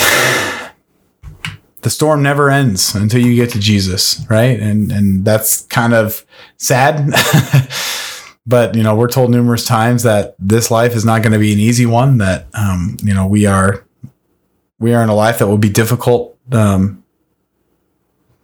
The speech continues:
but, um, we are asked to take heart because Jesus goes before us,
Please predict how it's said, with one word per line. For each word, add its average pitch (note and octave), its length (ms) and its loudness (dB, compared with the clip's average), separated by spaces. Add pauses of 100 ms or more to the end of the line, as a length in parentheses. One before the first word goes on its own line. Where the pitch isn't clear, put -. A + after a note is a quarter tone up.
(340)
but, G2 420 0 (640)
um, - 480 -4 (100)
we A2+ 100 0
are A2+ 60 4
asked A2+ 220 0
to - 60 -8
take A2 220 0
heart G2 440 -2
because G#2 240 -2
Jesus G#2 540 0 (280)
goes A2 220 0
before B2 340 0
us, - 300 -6